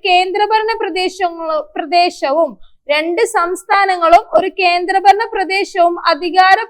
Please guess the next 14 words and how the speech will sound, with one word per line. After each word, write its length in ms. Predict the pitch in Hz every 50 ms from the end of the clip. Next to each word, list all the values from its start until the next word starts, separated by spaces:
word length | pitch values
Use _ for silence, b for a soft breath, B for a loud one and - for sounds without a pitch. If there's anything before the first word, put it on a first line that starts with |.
| -
പരിധിയിലുള്ള 500 | 381 359 370 359 359 403 403 392 381 359
ഹൈക്കോടതിയാണ് 1040 | 359 359 359 339 339 339 _ 359 330 330 330 320 311 339 330 320 330 370 415 403 370
മുംബൈ 480 | 339 349 339 330 320 302 320 339 370 392
ഹൈക്കോടതി. 880 | 349 392 349 311 - _ - 277 269 254 262 240 294 302 269 - - _ _ _ _ _ _ 285
രണ്ട് 380 | 285 294 294 311 320 349 403
സംസ്ഥാനങ്ങളും 920 | 403 - 381 349 349 359 - - - 381 381 381 370 349 330 320 311 330 392 381
ഒരു 140 | - 320 339
കേന്ദ്രഭരണ 800 | 349 349 370 339 330 330 330 330 339 349 339 339 359 349 359 392 403
പ്രദേശവും 760 | 403 415 381 359 311 359 359 359 359 - 339 302 311 359 427 - -
അധികാര 540 | 330 269 339 330 294 339 339 349 359 392 403
പരിധിയിലുള്ള 680 | 403 - 392 359 359 359 330 381 392 392 381 381 370 370
ഹൈക്കോടതിയാണ് 1120 | 370 370 359 339 - - 349 330 330 330 330 285 349 339 330 320 311 339 403 - 403 349
മുംബൈ 400 | 330 311 302 294 269 302 330 359
ഹൈക്കോടതി. 840 | 339 349 359 320 - - - 277 262 247 254 247 302 294 247 226